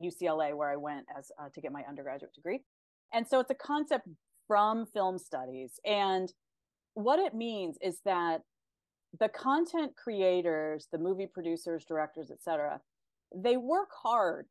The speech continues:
to create not so much a realistic world on camera, but rather a believable world on camera. And the point of that is to make it a, an enjoyable experience for the viewer. It's a, it's about trying to utilize the viewer's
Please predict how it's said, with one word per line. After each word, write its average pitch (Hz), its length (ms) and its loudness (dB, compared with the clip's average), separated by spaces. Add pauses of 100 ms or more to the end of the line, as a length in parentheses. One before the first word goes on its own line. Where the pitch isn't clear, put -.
(120)
to 214 100 -8
create 220 600 -2
not 226 380 -2
so 415 180 -4
much 262 260 0
a 180 60 -2
realistic 156 840 -2
world 302 440 2
on 285 180 -4
camera, 277 460 0
but 214 140 0
rather 175 460 2
a 165 40 -2
believable 165 1000 -2
world 131 380 -4 (100)
on 156 160 -2
camera. 131 340 -8 (840)
And 185 100 0
the 180 60 4
point 262 340 2
of 262 120 2
that 185 280 6
is 185 240 -2
to 185 80 -6
make 180 320 0
it 180 300 4 (380)
a, 175 180 2
an 180 100 -2
enjoyable 190 560 4
experience 170 840 -4
for 160 120 -6
the 143 120 -8
viewer. 127 440 -10 (840)
It's 208 140 0
a, 233 100 4 (100)
it's 220 200 0
about 214 340 2
trying 247 240 0
to 240 60 -2
utilize 196 600 0
the 175 80 -10
viewer's 175 460 0